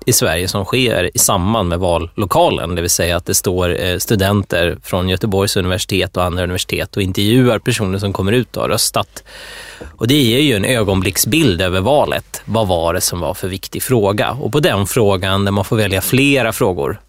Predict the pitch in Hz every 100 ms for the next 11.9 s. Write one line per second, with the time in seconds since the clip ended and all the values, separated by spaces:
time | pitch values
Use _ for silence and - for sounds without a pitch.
0 | - 113 104 92 107 98 87 98 - -
1 | - - - 110 101 98 - - 139 131
2 | 127 110 95 87 92 120 - - 113 87
3 | - 90 92 95 - - 117 - - 110
4 | 104 90 92 113 147 90 87 113 - 143
5 | 117 123 - 95 - 156 113 120 107 85
6 | 90 104 113 107 110 98 95 104 127 90
7 | 90 - 92 92 - 104 95 92 95 104
8 | 107 110 - 135 135 - 139 127 95 104
9 | - 127 98 143 - 160 147 143 - 180
10 | - 107 - 95 85 - - - - -
11 | 98 82 - - - 90 151 175 85